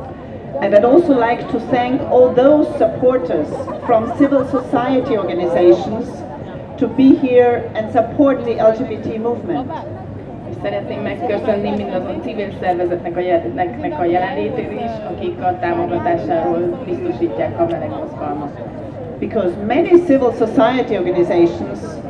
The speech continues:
Speaker 1: are doing the work, be it on L G B T issues, on Roma issues, on environmental issues,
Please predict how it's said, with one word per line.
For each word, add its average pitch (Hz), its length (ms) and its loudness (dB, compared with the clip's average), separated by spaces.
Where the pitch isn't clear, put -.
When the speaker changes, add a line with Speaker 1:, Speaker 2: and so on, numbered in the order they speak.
Speaker 1:
are 226 280 4
doing 311 320 6
the 202 180 2
work, 233 340 -2
be 214 60 -6
it 180 160 -4
on 339 160 -2
L 165 140 0
G - 160 -4
B 339 140 0
T - 80 -2
issues, 247 600 0
on 185 320 -4
Roma 247 440 2
issues, 226 480 -2
on 185 160 -6
environmental 175 840 0
issues, 214 480 -2